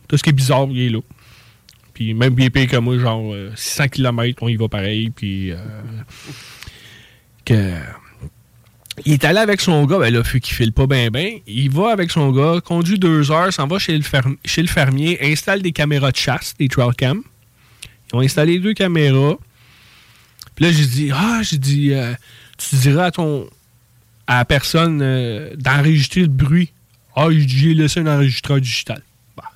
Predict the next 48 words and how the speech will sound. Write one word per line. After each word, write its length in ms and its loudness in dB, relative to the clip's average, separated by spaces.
c'est 160 -8
Mike. 280 -14
<laughs> 960 -4
Que 80 2
ça 140 2
reste 240 2
de 60 4
même. 500 0
Ben, 120 2
la 100 2
première 300 0
fois 120 0
qu'ils 120 -4
sont 240 -2
allés, 580 2
il 140 0
a 40 6
voulu 320 2
même 320 -2
amener, 440 -4
euh, 180 0
comme 140 -4
du 100 -6
plâtre 220 -4
de 100 -2
Paris 340 0
pour 140 -2
faire, 300 -4
euh, 540 -2
prendre 260 -4
les 160 0
empreintes, 440 0
mais 440 2
c'était 200 0
le 100 4
déluge, 580 2
euh, 240 -2
en 80 -2
Alberta 500 -2
dans 340 -4
ce 180 -6
temps-là, 420 2
qu'ils 200 -2
n'ont 100 0
pas 120 -2
pu 120 -2
rien 240 -4
prendre. 240 -10